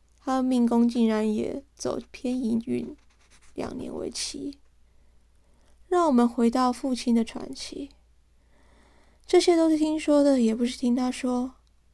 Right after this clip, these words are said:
他并没有这样说。听说他又来到年少时他挑衅的眷村，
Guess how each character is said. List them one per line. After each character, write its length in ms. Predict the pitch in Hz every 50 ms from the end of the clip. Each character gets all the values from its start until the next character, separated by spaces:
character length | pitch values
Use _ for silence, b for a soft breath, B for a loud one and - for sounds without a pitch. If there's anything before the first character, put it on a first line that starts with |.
| _ _ _ _
他 440 | - - 240 226 214 220 233 233 _ _ _ _ _ - - _ _ _ _ _ _ _ _ _ _
并 180 | - 320 302 262
没 80 | 233
有 160 | 214 - - 233
这 140 | - -
样 180 | 226 220 226 220
说。 440 | 226 - - - - - 285 277 - _ _ _ _ _ _ _ _ _ _ _ _ _ _ _ _ _ _ _ _ _
听 160 | - 294 285
说 160 | - 302 294
他 160 | 285 294 285
又 220 | 285 277 285 269 240
来 200 | 233 - - -
到 240 | 226 240 233 240 233
年 260 | 240 226 226 226 233
少 200 | - 285 262 247
时 480 | 254 - - - 220 208 220 233 233 b b b b b b b b b
他 180 | _ - 285 285
挑 280 | - - - - - -
衅 240 | - - - 240 220
的 100 | 214 -
眷 260 | - - 233 226 -
村， 440 | - - - - - 185 - 285